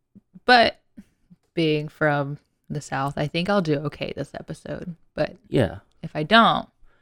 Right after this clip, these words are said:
Speaker 2: Also being from the South,
Speaker 1: feel free to email me about it. So
Speaker 2: w-, it's an excuse 'cause we can't talk. So.
Speaker 1: Well, speaking is not my first language anyway, so.
Speaker 2: Fair. Okay.
Speaker 1: <laughs> Um.
Speaker 2: Speaking is not my first language. <laughs>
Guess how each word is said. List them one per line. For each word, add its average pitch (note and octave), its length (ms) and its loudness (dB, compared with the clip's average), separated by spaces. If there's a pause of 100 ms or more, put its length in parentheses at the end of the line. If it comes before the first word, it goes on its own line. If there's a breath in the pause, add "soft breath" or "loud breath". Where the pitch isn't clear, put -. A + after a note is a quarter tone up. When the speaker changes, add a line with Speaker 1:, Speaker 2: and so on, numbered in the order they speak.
(380)
Speaker 2:
Also A#2 340 8
being F#2 240 4
from F#2+ 180 0
the F2 80 2
South, - 200 4
Speaker 1:
feel F#3+ 100 8
free F3+ 220 4
to - 160 -2
email D3+ 240 -2
me C3+ 100 -12
about D3 240 -6
it. - 180 -14
So - 420 -8
Speaker 2:
w-, F#2+ 300 -4
it's - 180 -12
an A2 80 4
excuse A2+ 600 0
'cause - 260 -6
we F#2+ 80 -10
can't F#2+ 260 -4
talk. - 420 -2
So. G#2 340 -16 (400)
Speaker 1:
Well, D#4 200 2
speaking D4+ 460 -2
is G3 120 0
not F3 160 -4
my D#3+ 100 -4
first - 300 -8
language D3 280 -8
anyway, E3 500 -4
so. D3+ 300 0 (960 soft breath)
Speaker 2:
Fair. A2+ 340 2 (180)
Okay. B2 420 2
Speaker 1:
<laughs> - 40 -20 (360 loud breath)
Um. F#3+ 540 2 (200)
Speaker 2:
Speaking - 480 -4
is - 220 0
not A#2+ 120 2
my A#2 140 0 (100)
first - 380 -12 (140)
language. - 460 -8
<laughs> B2+ 60 -2